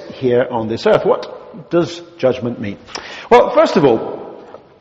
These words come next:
it seems to be the fir-, one of the first things that the Bible says about judgment, the first things we need to grasp about it is that, first of all, in the Bible, judgment is good news before it's bad news.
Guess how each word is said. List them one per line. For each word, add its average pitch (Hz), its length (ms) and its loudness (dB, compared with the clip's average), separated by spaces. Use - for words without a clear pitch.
it 180 100 -6
seems 247 140 -2
to 240 40 0
be 254 60 0
the 208 80 2
fir-, - 220 -4
one 262 160 -6
of - 40 -8
the - 80 -18
first - 220 -4
things 175 220 -2
that - 120 -8
the 135 60 -8
Bible 165 320 0
says 127 240 0
about 104 260 -2
judgment, 98 400 -12
the - 60 -20
first 247 160 -8
things 202 160 -8
we 170 100 -6
need 156 120 -4
to 143 100 -6
grasp 269 280 -4
about 107 220 -6
it - 100 -8
is 147 120 -8
that, - 160 -4
first - 280 -2
of 160 100 0
all, 104 240 -4
in 185 160 -4
the 214 80 -6
Bible, 98 420 -6
judgment 269 440 -2
is 196 200 -2
good 202 320 -2
news 113 560 -8
before 175 340 0
it's 165 100 -4
bad 139 320 -2
news. - 420 -16